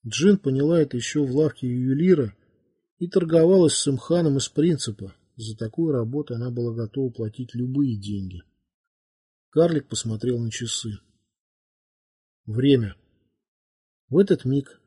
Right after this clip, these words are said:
находящиеся на разных континентах помощники Нура тоже посмотрели на часы и принялись исполнять полученные приказы.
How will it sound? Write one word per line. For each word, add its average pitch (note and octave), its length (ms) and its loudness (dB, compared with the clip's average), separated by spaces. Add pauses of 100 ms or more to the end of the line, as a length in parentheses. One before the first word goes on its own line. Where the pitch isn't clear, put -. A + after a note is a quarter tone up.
(100)
находящиеся C3 840 0
на B2 140 -2
разных D#3 320 0
континентах C#3 640 -2
помощники C3 600 -4
Нура C#3 340 2
тоже D#3 320 0
посмотрели A#2+ 640 -4
на A2+ 160 -4
часы F3 480 -2 (720)
и G#3 100 2
принялись D#3+ 540 -2
исполнять B2+ 560 -4
полученные A#2+ 560 -4
приказы. A2+ 600 -6